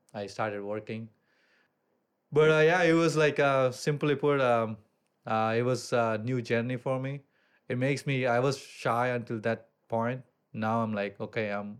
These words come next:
I'm confident. I think I sa-, I can say that. All this journey for nine, nine, ten years,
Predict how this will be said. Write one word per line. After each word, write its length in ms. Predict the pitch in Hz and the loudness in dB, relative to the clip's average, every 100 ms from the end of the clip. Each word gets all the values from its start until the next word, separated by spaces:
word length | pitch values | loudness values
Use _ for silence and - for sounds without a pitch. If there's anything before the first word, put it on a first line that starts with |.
| 135 | -12
I'm 220 | 107 107 - | -12 -12 -10
confident. 500 | 107 104 104 101 101 | -8 -8 -10 -14 -12
I 80 | 95 | -14
think 280 | 113 101 | -12 -12
I 80 | 104 | -14
sa-, 160 | 98 107 | -14 -14
I 40 | 110 | -14
can 140 | 101 | -14
say 180 | 90 104 | -10 -10
that. 180 | 98 92 _ _ _ _ - | -10 -14 _ _ _ _ -4
All 220 | 131 135 | 0 2
this 240 | 131 127 - | 2 0 0
journey 280 | 127 120 | 0 0
for 200 | 117 120 | -2 -2
nine, 380 | 110 110 110 110 | 0 -2 -4 -4
nine, 420 | 107 107 107 104 98 | -4 -4 -6 -10 -8
ten 180 | 123 110 | -6 -4
years, 500 | 107 107 107 104 - | -4 -4 -6 -8 -18